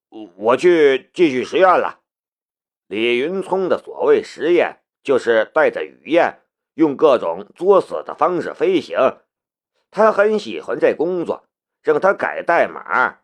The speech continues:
真的是难死他了。“我，我好像没啥事儿。”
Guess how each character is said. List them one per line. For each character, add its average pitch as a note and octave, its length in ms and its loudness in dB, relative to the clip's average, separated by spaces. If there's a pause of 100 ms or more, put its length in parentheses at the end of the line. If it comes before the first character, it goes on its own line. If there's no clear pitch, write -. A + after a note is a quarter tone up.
真 F3+ 200 -4
的 B2+ 100 2
是 - 140 -12
难 C3 400 -2
死 D#2 160 -10
他 G#2 240 -2
了。 - 180 -12 (2000)
“我， A#2+ 160 -14
我 A2 800 2
好 A2 300 -2
像 C#3 480 0
没 C3 180 -4
啥 D#3 180 -2
事 D#3+ 160 -4
儿。” C3+ 280 0